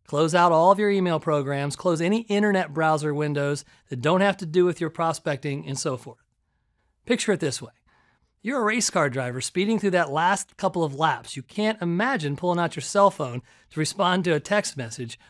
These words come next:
or comment on your friend's Facebook post. The results could be disastrous.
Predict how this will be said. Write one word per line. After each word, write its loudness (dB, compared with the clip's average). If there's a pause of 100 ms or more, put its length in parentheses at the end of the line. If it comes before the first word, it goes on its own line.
(120)
or -6
comment 0
on -2
your -4
friend's -4
Facebook -4
post. -16 (400)
The -8
results 4
could -2
be 0
disastrous. -2